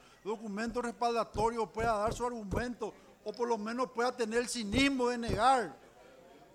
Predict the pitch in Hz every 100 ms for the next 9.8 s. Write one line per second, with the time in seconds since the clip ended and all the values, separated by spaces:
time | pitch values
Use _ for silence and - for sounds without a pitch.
0 | - - - - - - - _ - _
1 | _ _ - - _ _ _ _ - 175
2 | 240 262 262 202 247 220 214 165 208 220
3 | 214 208 185 160 156 151 123 110 _ _
4 | _ _ _ _ _ - 165 175 196 185
5 | 180 180 190 175 - 156 - - 131 135
6 | 123 - - - - _ 156 180 185 147
7 | 175 190 196 196 190 185 156 165 - -
8 | - - - 185 190 190 156 156 180 214
9 | - 175 180 156 151 170 170